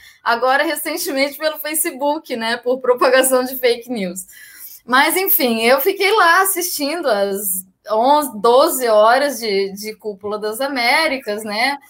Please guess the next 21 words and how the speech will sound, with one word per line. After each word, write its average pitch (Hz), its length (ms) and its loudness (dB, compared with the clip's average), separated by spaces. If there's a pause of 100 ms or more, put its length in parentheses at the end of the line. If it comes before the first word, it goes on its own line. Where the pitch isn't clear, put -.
(560)
é, 202 840 6
com 226 180 -10
muito 262 280 -2
estômago 254 1000 -2
pra 220 120 -2
assistir 226 420 -4
aquilo. 262 640 -2 (360)
É, 220 500 4
e 330 400 2
o 311 140 -4
que - 80 0
a 320 80 4
gente 359 300 -4
vê 294 380 0
nessa, 302 920 2
nessa, 233 1000 2 (840)
nessa 247 580 0
conferência 240 1080 -2 (240)
é 269 100 2
uma 330 160 4
reunião 294 920 2